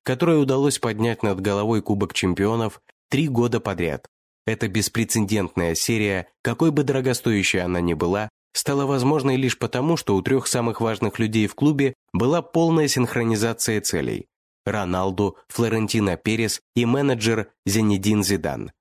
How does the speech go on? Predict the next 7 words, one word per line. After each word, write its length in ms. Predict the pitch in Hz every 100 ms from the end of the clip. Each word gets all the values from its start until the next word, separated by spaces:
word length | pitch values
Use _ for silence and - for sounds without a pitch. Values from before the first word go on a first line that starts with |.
| _ -
знали, 640 | 95 104 107 85 69 - _
что 220 | - 123
больше 380 | 117 123 104 104
побед 400 | 98 98 107 -
в 40 | 98
Лиге 240 | 101 95
чемпионов — 720 | - 87 90 101 104 78 -